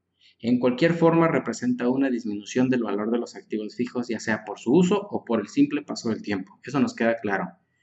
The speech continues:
Para ello existen distintos métodos de apreciación, entre los cuales tenemos el de línea recta, suma de dígitos, unidades de producción, etcétera.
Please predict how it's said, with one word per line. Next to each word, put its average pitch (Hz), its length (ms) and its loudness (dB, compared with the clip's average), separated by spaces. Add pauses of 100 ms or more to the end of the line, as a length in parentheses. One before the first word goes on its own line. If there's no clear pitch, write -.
(140)
Para 117 220 4
ello 160 240 6
existen 131 500 -2
distintos 120 540 0
métodos 117 400 2
de 98 80 -6
apreciación, 139 580 -2 (480)
entre 107 200 -4
los 110 180 -2
cuales 139 440 0
tenemos 110 400 2
el 101 120 -2
de 101 80 -4
línea 123 260 2
recta, 131 520 0 (120)
suma 107 320 -2
de 110 100 6
dígitos, 123 680 -2
unidades 110 380 4
de 107 60 -4
producción, 131 560 -2
etcétera. - 640 -6